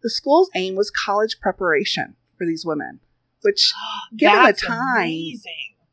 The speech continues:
Speaker 1: yeah, it's amazing. The campus would eventually have fourteen buildings, but in nineteen fifty-five, U C Berkeley obtained the property through eminent domain.
Speaker 2: <gasps>
Speaker 1: Yeah. Forcing the school to move where it sits today.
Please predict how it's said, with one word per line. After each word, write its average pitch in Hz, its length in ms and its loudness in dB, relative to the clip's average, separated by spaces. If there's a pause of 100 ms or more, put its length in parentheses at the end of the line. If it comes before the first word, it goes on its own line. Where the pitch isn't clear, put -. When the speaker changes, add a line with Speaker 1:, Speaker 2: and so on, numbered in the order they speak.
Speaker 1:
yeah, 196 220 2 (100)
it's 202 160 -6
amazing. 175 560 -8 (380)
The 214 100 4
campus 294 680 -2
would 247 120 4
eventually 214 580 -2
have - 220 0
fourteen 240 460 4
buildings, 175 640 2 (200)
but 190 420 6
in 208 140 -4
nineteen 208 440 -4
fifty-five, 180 640 0
U 175 220 -12
C 277 220 -6
Berkeley 196 640 -2 (340)
obtained 220 460 -2
the 220 60 0
property 202 560 -4
through 175 520 0
eminent 180 360 -2
domain. 185 600 -2 (240)
Speaker 2:
<gasps> 466 160 -4 (460)
Speaker 1:
Yeah. - 120 -12 (640)
Forcing 254 360 4
the 294 100 -4
school 240 420 2
to 247 100 0
move 208 460 2 (120)
where 208 140 8
it - 140 -2
sits - 260 -2
today. 156 420 -2